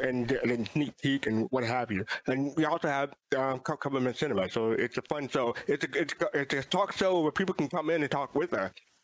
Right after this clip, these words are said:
So we, we, we click on the link below and, and join us for, t-, give us your, your thoughts about what's going on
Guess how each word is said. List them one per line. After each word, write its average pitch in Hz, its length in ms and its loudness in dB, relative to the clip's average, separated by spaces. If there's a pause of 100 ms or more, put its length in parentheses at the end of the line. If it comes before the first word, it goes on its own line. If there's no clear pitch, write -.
(180)
So 131 200 4
we, 127 300 4
we, 123 220 2
we 131 160 2 (300)
click 175 180 -2
on 147 100 2
the 139 80 4
link 139 220 0
below 135 360 2 (340)
and, 117 220 2
and 117 200 2
join 117 200 2
us 117 80 -2
for, - 180 -2
t-, 110 200 -6 (140)
give 127 140 0
us 120 140 -2
your, 131 180 2
your 123 140 2
thoughts 117 260 -2
about 110 240 0
what's 113 140 0
going 117 220 2
on 113 280 2